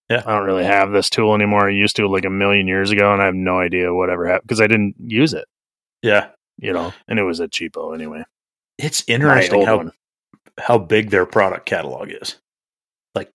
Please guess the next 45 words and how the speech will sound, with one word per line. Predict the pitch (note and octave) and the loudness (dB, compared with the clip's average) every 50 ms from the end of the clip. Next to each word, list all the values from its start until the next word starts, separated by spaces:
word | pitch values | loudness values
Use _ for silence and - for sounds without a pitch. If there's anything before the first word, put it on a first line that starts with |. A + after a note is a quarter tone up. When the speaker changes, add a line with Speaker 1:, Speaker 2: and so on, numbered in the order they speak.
| _ - | _ 0
Speaker 2:
Oh, | F3 | 0
it's | C#3+ - - | 2 2 2
huge. | F#3+ D3+ B2 | 0 0 0
And | C#3+ - - C3+ - D3+ D3+ | -2 -6 -10 -10 -8 -4 -2
they | D3+ D3+ | 0 2
make | D#3 D#3 C3+ | 2 2 4
Speaker 1:
nuts. | D3 C#3+ | 4 4
Speaker 2:
all | C#3 | 4
their | C3+ C3 B2+ | 4 4 2
own | B2 A#2 A2 | 0 -2 -2
stuff. | - C3 A#2 - _ _ - | 0 -2 -2 -2 _ _ 0
They | D3 D3 | 2 4
make | D#3 D3+ - - - | 4 2 2 2 2
all | C3+ C#3 C#3+ C#3 | 2 4 4 2
of | A2 F#2+ | 0 -4
their | - G#2+ F2+ - | -6 -10 -10 -10
stuff. | - - - - - _ _ _ _ _ _ _ _ - | -12 -16 -16 -18 -20 _ _ _ _ _ _ _ _ -10
Speaker 1:
Really? | A#2 A2+ G2 - _ _ _ _ _ _ _ _ _ _ _ _ _ _ _ | -10 -10 -10 -10 _ _ _ _ _ _ _ _ _ _ _ _ _ _ _
That's | - - - | -20 -20 -10
great. | - - | -2 0
Speaker 2:
Yeah. | D#3+ E3+ C#3 - _ _ _ _ _ _ _ _ _ _ - | 0 0 0 -2 _ _ _ _ _ _ _ _ _ _ 2
They | C#3 C3+ | 2 2
literally | B2 B2 B2+ C3+ D3 C#3 D3 C#3 C3+ C3+ B2+ | 2 2 2 4 6 6 6 6 4 4 2
make, | B2+ B2+ A#2+ A2+ G2+ - _ - | 2 2 2 0 -2 -4 _ -6
like, | A#2 A2 G#2+ - | -4 -4 -4 -4
the | - A#2+ A#2+ | -4 -2 0
entire | A2+ A2 G#2 - - B2 B2 A#2+ A#2 A#2 A2+ A2+ A2 G2+ - _ _ _ _ _ _ _ _ _ _ _ _ _ _ _ _ - | 0 -2 -2 -2 0 2 2 4 4 2 2 2 0 -2 -6 _ _ _ _ _ _ _ _ _ _ _ _ _ _ _ _ -2
tool. | - C3+ B2 G#2 F2 E2+ E2+ - - _ _ _ - | 0 2 2 2 2 -2 -4 -6 -10 _ _ _ -4
It's | - B2+ G2 - - - | -2 -2 -2 -2 -2 0
nuts. | G#2 F#2 F2 E2 - - - - - - - | 0 0 0 -2 -4 -8 -10 -10 -12 -10 -6
It's, | - G2+ F#2+ - _ _ - - - - F#3 | -4 -4 -4 -6 _ _ -20 -20 -12 -6 -2
it's | F3 E3 C#3 - | -2 -2 -2 -2
a | D3+ | -4
German | C#3 - D3+ D3 D3 C#3+ C3+ | 0 2 4 4 4 4 4
company. | - D3 C3 - G2 F2+ F2 | 2 2 2 0 0 -4 -4
That's | F2+ F2+ - | -4 -6 -6
what | - G2 | -6 -4
they | - G#2 | -2 -2
do. | F2+ G2+ F#2+ E2+ - F2+ | -2 -2 -2 -4 -4 -6
You | F#2 E2+ | -6 -4
know | F2 F#2 | -2 -2
what | F#2 F2+ | -2 -2
I | F#2 | -2
mean? | F2+ G2 A2 A2 - | 0 -2 -2 -2 -2
Speaker 1:
Yeah. | A2 A2+ - - C#3+ | -4 -4 -4 -4 -6